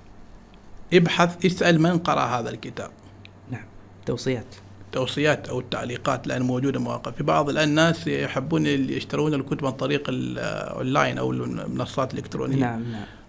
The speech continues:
Speaker 1: قبل أن تختار الكتاب تصفح، خذ عنه نبذة، اطلع عليه.
Speaker 2: نعم، نعم، نعم.
Speaker 1: ومن ثم اختار الكتاب.
Speaker 2: وهناك الآن مراجعات أيضا في اليوتيوب، مراجعة الكتاب الفلاني أو الكتاب الفلاني، ويعرض فيه أيضا القارئ وجهة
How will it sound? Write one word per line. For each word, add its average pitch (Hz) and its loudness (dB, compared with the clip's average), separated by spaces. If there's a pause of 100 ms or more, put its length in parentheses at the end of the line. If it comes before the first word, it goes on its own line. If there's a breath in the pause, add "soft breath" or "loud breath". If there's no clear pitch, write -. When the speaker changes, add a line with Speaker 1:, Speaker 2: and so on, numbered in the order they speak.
Speaker 1:
قبل 165 4
أن 135 2
تختار 135 -2
الكتاب 120 -2 (800)
تصفح، - -2
خذ 160 2
عنه 131 2
نبذة، 120 -2 (600)
اطلع 123 -4
عليه. 107 -6 (280)
Speaker 2:
نعم، 127 0
نعم، 113 -4
نعم. 113 -6
Speaker 1:
ومن 135 4
ثم 170 8 (920)
اختار - -10
الكتاب. - -12 (140)
Speaker 2:
وهناك 147 4
الآن 147 2
مراجعات 147 4
أيضا 135 2
في - -6
اليوتيوب، 135 0
مراجعة 131 0
الكتاب 123 -4
الفلاني 123 -2
أو 127 -6
الكتاب 123 -4
الفلاني، 123 -4
ويعرض 135 4
فيه 139 -2
أيضا 135 0
القارئ 135 0
وجهة 143 0